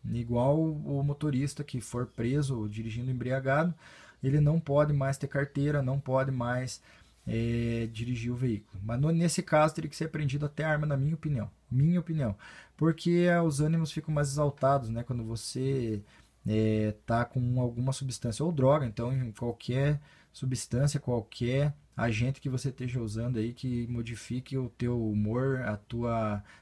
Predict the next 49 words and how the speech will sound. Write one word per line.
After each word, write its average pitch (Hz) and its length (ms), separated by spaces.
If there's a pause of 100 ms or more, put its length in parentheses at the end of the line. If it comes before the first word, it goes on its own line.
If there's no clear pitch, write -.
percepção 135 560
das 139 180
coisas, 98 420
né? 101 180 (540)
Então 156 460
eu 147 200 (100)
creio, 143 380
sou - 240
favorável 113 600
ao 110 60
porte, 127 460 (420)
é, 117 540
também 131 320
com - 80
a 127 40
idade 120 240
de 117 60
vinte 123 160
e - 40
cinco 131 320
anos, 143 400 (320)
que - 120
a 104 60
pessoa 120 340
tá 120 140
um 113 60
pouco 123 200
mais 120 200
madura. 127 400
Eu 139 100
tirei 135 260
o 135 60
meu 123 160
com 135 120
vinte 131 240
e 135 60
um 117 140
anos, 131 320
quando 110 180
eu 104 80
tinha, 139 380 (580)
mas 117 460
assim, 131 480
é, 113 220
fazer 120 380
um 131 100
psicotécnico 123 720
bem 123 260
feito, 135 420